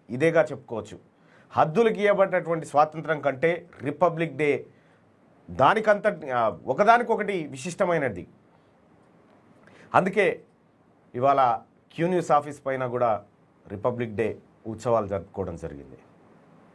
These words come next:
ప్రజలారా, ఈ భారత రాజ్యాంగం ఇచ్చిందే ఆర్టికల్ నైన్టీన్ ఏ.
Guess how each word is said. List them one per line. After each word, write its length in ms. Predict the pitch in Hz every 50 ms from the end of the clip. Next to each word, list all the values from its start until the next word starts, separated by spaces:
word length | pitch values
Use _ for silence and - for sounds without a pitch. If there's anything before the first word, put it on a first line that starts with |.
| _ _ _ _ - - - - - -
ప్రజలారా, 500 | - 139 170 196 196 196 196 196 196 196 - _ _ _ _ _ _ _ _ _ _ _ _ _ _ _ _ _ _ _ _
ఈ 100 | 160 202
భారత 380 | 208 170 202 220 240 262 247 254
రాజ్యాంగం 500 | 247 233 233 226 196 226 220 220 220 208
ఇచ్చిందే 540 | 196 196 - 202 196 190 190 170 143 - - - _ _ _ _ _ _ _ -
ఆర్టికల్ 580 | 139 180 220 202 - - 175 - 196 185 175 156
నైన్టీన్ 480 | 147 147 151 151 - 156 143 127 104
ఏ. 200 | 98 110 107 -